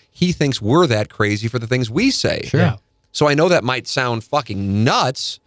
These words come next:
Speaker 1: but, but that's it. But here's the thing. Doug's a great guy. He's an A plus human being. So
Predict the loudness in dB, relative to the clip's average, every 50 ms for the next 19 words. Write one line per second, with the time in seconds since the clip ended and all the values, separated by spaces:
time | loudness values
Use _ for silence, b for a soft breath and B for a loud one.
0 | _ _ _ _ _ -4 -4 -4 _ _ -20 -18 -6 -2 -2 0 2 0 0 0
1 | 0 -2 -2 -2 -4 -6 -4 -4 -2 -2 -2 -2 -6 -6 -2 0 0 0 0 -2
2 | -4 -8 -18 _ _ _ _ _ _ _ _ _ _ _ _ _ 2 2 2 2
3 | 2 -2 -4 -4 -4 -4 -2 0 2 4 4 4 4 2 0 -2 -2 -2 -2 0
4 | 0 0 0 0 -2 -6 _ _ _ -2 0 2 2 2 2 0 -2 -2 0 0
5 | 0 0 0 0 2 2 2 2 2 2 2 2 2 2 2 0 0 -4 -10 -16
6 | _ _ _ _ _ _ _ _ _ _ -2 0 2 2 2 2 -2 -6 -12